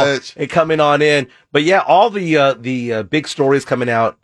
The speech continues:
Speaker 2: yesterday was
Speaker 1: Yeah.
Speaker 2: fantastic. You know, let's just throw the rundown away.
Speaker 1: Yeah,
Speaker 2: Let's
Speaker 1: you
Speaker 2: just,
Speaker 1: had six hours
Speaker 2: let,
Speaker 1: of
Speaker 2: let's just talk.
Speaker 1: content, dude.
Speaker 2: Yeah,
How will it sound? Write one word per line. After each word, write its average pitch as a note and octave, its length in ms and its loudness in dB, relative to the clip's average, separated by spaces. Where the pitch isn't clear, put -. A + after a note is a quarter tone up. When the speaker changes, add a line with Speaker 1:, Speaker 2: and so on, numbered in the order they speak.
Speaker 2:
yesterday A2 500 -4
was G#2 180 -12
Speaker 1:
Yeah. A#2+ 100 0
Speaker 2:
fantastic. A2+ 580 -2
You C4+ 40 -6
know, C4 60 4
let's C4 140 0
just - 100 -8
throw G3+ 80 -2
the C#3 80 -4
rundown G#2 340 -6
away. G2 160 -10
Speaker 1:
Yeah, C#3+ 60 2
Speaker 2:
Let's C#3 140 4
Speaker 1:
you G3 40 0
Speaker 2:
just, G#3 80 2
Speaker 1:
had G#2 100 -4
six - 280 -6
hours B2+ 220 2
Speaker 2:
let, - 0 -
Speaker 1:
of - 80 -4
Speaker 2:
let's F3 100 0
just C3+ 160 0
talk. C3 140 2
Speaker 1:
content, F#2 200 -6
dude. G2 280 -2
Speaker 2:
Yeah, F#3+ 280 2